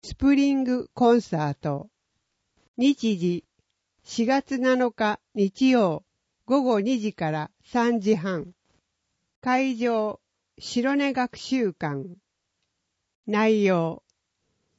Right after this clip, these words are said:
アンサンブルオビリー、弦楽四重奏。定員、先着五百五人。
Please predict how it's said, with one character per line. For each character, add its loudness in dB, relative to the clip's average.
ア 2
ン -4
サ -2
ン 2
ブ -2
ル -2
オ 2
ビ -2
リ -8
ー、 -12
弦 4
楽 2
四 0
重 4
奏。 -4
定 6
員、 0
先 2
着 -2
五 4
百 0
五 6
人。 2